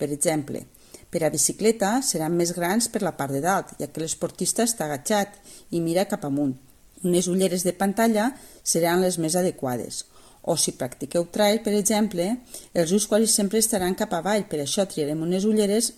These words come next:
més grans per la part de baix, perquè si són estretes, tropeçarem a la muntura i seran incòmodes. Com sempre, acudir a una òptica de confiança especialitzada en ulleres deportives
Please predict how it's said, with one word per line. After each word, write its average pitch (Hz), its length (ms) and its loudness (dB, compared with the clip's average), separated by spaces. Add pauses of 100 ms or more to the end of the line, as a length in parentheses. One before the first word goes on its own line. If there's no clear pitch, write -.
(100)
més 185 260 2
grans 160 280 -2
per 196 120 -4
la 151 160 -2
part 135 200 -4
de 151 80 -2
baix, 175 360 -2 (360)
perquè 143 240 -6
si - 120 -4
són 170 200 -2
estretes, 196 800 -2 (100)
tropeçarem 143 640 -2 (100)
a 120 100 -16
la 123 120 -10
muntura 180 500 0 (340)
i - 80 -2
seran 156 320 0
incòmodes. - 760 -2 (220)
Com 202 160 4
sempre, 226 500 4 (300)
acudir 180 460 2
a 175 60 4
una 180 180 0
òptica - 400 -10 (140)
de 165 160 -4
confiança 156 680 -4
especialitzada 143 840 -2
en 143 100 -2
ulleres 160 340 0
deportives 196 840 -2